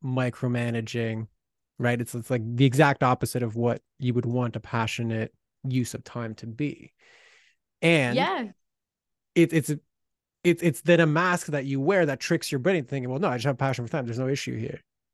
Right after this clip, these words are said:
Speaker 1: Yet there's actually a major issue here. Right?
Speaker 2: Mm-hmm.
Speaker 1: That's the only reason why I, I point it out. So when you look at the anxiety with regards to the control,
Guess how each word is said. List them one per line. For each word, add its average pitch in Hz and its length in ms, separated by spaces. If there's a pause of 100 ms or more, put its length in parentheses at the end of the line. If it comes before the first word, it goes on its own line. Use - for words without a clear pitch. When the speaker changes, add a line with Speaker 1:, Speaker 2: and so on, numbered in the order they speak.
(140)
Speaker 1:
Yet 131 240
there's 120 180
actually 117 220
a 120 40
major 139 300
issue - 320
here. - 240 (1120)
Right? 302 140
Speaker 2:
Mm-hmm. 151 160
Speaker 1:
That's 156 200
the 170 80
only 151 120
reason 139 220
why 120 240
I, 123 200
I 123 60
point 127 340
it 131 80
out. - 260
So 135 440 (280)
when 147 320
you 143 500
look 151 360
at 160 160
the 151 160
anxiety 127 800 (480)
with 127 360
regards 127 640
to 120 460 (600)
the 139 260
control, 135 800